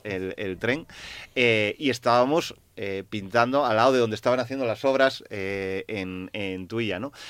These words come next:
Y es que, mm, te das cuenta que s-, pasando en tren,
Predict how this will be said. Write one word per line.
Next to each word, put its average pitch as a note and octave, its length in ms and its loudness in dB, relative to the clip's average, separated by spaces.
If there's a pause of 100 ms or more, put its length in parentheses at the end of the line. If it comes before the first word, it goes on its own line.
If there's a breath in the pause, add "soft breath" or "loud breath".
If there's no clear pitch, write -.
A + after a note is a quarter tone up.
(180 loud breath)
Y G#2+ 440 0
es G#2 160 -2
que, C#3 300 0
mm, G2+ 600 -8
te G#2 100 0
das G#2 180 -2
cuenta C3+ 300 -2
que A#2 140 -4
s-, - 200 -10
pasando B2+ 420 0
en B2+ 120 -2
tren, C#3+ 320 -2